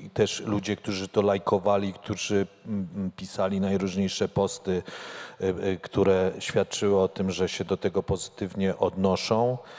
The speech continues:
e, no to jest, e, spokojnie podstawa prawna dla wszczęcia śledztwa przez prokuraturę. No to tutaj dochodzimy do zjawiska, które widzimy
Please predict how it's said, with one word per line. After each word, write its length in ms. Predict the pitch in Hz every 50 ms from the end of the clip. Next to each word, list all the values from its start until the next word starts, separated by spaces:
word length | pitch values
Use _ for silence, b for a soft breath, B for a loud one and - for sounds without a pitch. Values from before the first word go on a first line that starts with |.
| B B B B
e, 100 | B 98
no 160 | 95 98 104 101
to 160 | - 117 113
jest, 300 | 117 113 - - - 120
e, 360 | 113 110 110 110 98 90 -
spokojnie 560 | - - - 104 - - 113 107 110 110 101
podstawa 600 | - - 98 - - - - 101 98 101 101 95
prawna 480 | - - 101 98 98 95 98 101 101 95
dla 180 | 90 95 92
wszczęcia 680 | 90 - - - - 98 95 92 - - 95 92 95 90 90 90
śledztwa 540 | - - - 101 95 - - - - 90
przez 200 | - - 87 -
prokuraturę. 720 | - - 98 - - - - 92 85 - - 98 95 110 110
No 120 | 110 101
to 160 | - - 98
tutaj 300 | - - 110 - 113 107
dochodzimy 560 | 95 107 101 - 104 101 92 - 107 104 104 98
do 240 | 92 101 98 92
zjawiska, 580 | 87 101 104 98 90 90 101 98 - - 107 95
które 240 | - - 101 104 98
widzimy 480 | 87 95 92 - - 104 101 101 95